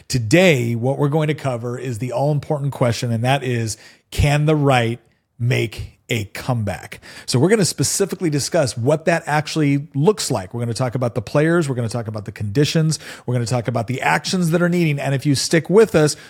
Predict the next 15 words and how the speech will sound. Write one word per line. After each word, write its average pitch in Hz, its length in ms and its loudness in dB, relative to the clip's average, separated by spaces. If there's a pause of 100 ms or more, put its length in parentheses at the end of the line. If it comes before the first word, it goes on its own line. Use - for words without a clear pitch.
(200)
we're - 100 -8
also 185 260 -4
gonna 165 200 -2 (100)
consider 156 400 0
a 143 140 -2
fourth - 560 0 (340)
category 135 500 2
that 120 140 -2
I 113 60 -2
think 131 240 -4
is 117 160 0
going 131 200 -2
to 127 80 -2
be, 135 380 0
uh, - 360 -6